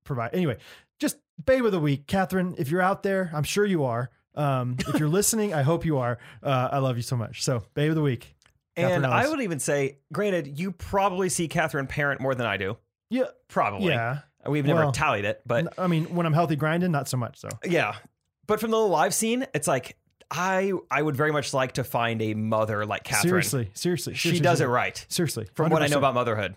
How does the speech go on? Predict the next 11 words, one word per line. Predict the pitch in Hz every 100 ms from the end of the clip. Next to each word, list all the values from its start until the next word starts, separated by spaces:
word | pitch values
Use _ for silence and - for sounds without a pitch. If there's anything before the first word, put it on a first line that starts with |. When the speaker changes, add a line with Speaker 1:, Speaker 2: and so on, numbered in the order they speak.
| -
Speaker 1:
Oh, | 196 139
she's | 92 165
amazing. | 151 151 170 123 113
And, | 170 160 - - _
and | 214 277 226
she | -
respects | 226 214 - 233 233 - - -
the, | 190
the | 196 185
Chiefs | 196 - 269 -
window. | 175 131 104 104